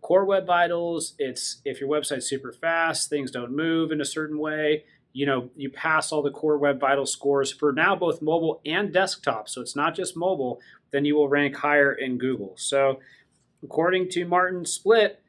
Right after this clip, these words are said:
um, a lot of these Core Web Vital things are already helping websites rank. You can learn more about that inside of the quote. Next thing, Google Search Console is removing rich results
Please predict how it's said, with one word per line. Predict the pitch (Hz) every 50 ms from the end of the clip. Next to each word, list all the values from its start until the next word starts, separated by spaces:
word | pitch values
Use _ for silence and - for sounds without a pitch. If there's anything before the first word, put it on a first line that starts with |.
| _ _ _ _ -
um, | 135 135 139 139 143 143 143
a | 160
lot | 139 147 151 160
of | 160
these | 160 160 -
Core | - - - 180 180 165
Web | 160 170 170 165
Vital | 165 165 160 156 156 151
things | 151 - 165 160 160 156 -
are | - 151 139 135 - -
already | 139 151 170 180 175 170 165 147
helping | - - 160 160 156 156 156 151 147 139
websites | 117 127 135 139 135 - - 131 127 123 - -
rank. | - 123 135 160 175 - -
You | 131
can | 127 147 131 131 143 - -
learn | 147 135 135 135 135
more | 135 131 139 135
about | 127 139 131 131 131 -
that | - 135 127 131 - - _ _ _ _ _ -
inside | 147 147 143 139 - 156 143 131
of | 127
the | - -
quote. | - - 143 143 165 214 - - - - _ _ _ _ _ _ _ _ _ _ _ _ _ _ _ _ -
Next | 151 175 208 -
thing, | - 220 196 165
Google | 185 208 220 233
Search | 220 - 202 208 214 -
Console | - - 196 190 185 - 190 170
is | 147 151 143
removing | 156 151 156 170 180 175 185 175 175 170 147
rich | 165 175 170 - -
results | 180 160 127 120 151 151 175 202 - - -